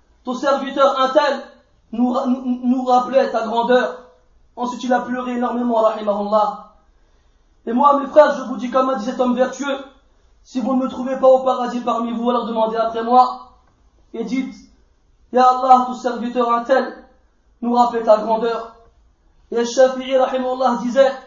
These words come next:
et nous sommes, et nous méritons plus que lui de dire de telles paroles. Il disait, j'aime les vertueux alors que je ne suis pas parmi eux. Peut-être que j'obtiendrai de leur part une intercession.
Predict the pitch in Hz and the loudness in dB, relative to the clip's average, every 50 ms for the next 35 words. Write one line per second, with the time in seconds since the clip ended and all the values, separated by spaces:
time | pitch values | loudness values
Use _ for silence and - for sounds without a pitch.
0 | - _ _ _ _ _ _ - - 247 262 277 285 - - 311 302 294 285 240 | -20 _ _ _ _ _ _ -6 -2 -2 -2 -2 -2 0 4 6 6 6 4 0
1 | 247 - - - _ - 247 262 277 302 302 311 311 311 311 311 - 208 311 339 | -6 -10 -16 -20 _ -12 -8 -4 -2 0 2 4 4 4 2 -2 -2 -2 -4 -4
2 | 330 - 349 403 381 - - - - 359 330 330 349 330 320 311 - - - - | -4 0 2 4 4 4 2 -2 -2 0 2 2 2 2 2 0 -2 -10 -14 -20
3 | _ - - - - _ _ _ _ - 262 302 311 302 320 311 311 - 294 294 | _ -20 -20 -20 -20 _ _ _ _ -6 -4 -2 2 2 2 2 2 0 2 2
4 | 285 - 302 302 302 339 330 311 - - - - - - _ _ _ _ _ _ | 2 6 6 6 8 10 8 8 8 4 -4 -10 -18 -20 _ _ _ _ _ _
5 | _ _ - 240 202 190 302 277 247 339 349 330 - - - - - - _ _ | _ _ -12 -10 -10 -10 -8 0 6 8 8 8 8 6 0 -8 -14 -18 _ _
6 | _ - 202 190 185 330 349 339 311 294 294 311 311 302 330 330 320 - 320 349 | _ -16 -8 2 6 10 10 10 10 8 4 -2 0 4 4 4 4 2 0 0
7 | 370 349 269 - - - - _ _ _ _ _ _ _ - - - - 311 - | 0 0 -2 -6 -8 -16 -20 _ _ _ _ _ _ _ -2 0 8 8 8 8
8 | - - 294 269 262 269 - - - - 294 269 269 269 262 269 262 269 269 269 | 8 4 -2 -6 -8 -10 -10 -10 -4 -2 0 0 0 0 -2 -2 -2 -4 -4 -2
9 | 285 285 269 - - - - - _ _ _ _ _ _ - 302 311 311 320 370 | -2 -2 -2 -4 -6 -10 -18 -20 _ _ _ _ _ _ 0 0 0 4 8 8
10 | 359 320 - - - - - - _ _ _ _ _ - - 269 214 202 302 294 | 8 8 8 4 -4 -12 -18 -20 _ _ _ _ _ -10 -6 -2 6 8 8 8
11 | - - 311 302 294 - 302 302 294 277 277 277 277 277 277 294 285 277 277 262 | 8 6 4 4 4 6 4 4 4 4 4 2 2 2 2 2 2 2 2 -2
12 | 254 262 247 - 269 - - - 269 247 - - 302 285 269 277 - - | -4 -6 -4 -4 -4 -4 -4 -6 -10 -10 -6 -4 -2 -2 -2 -4 -6 -10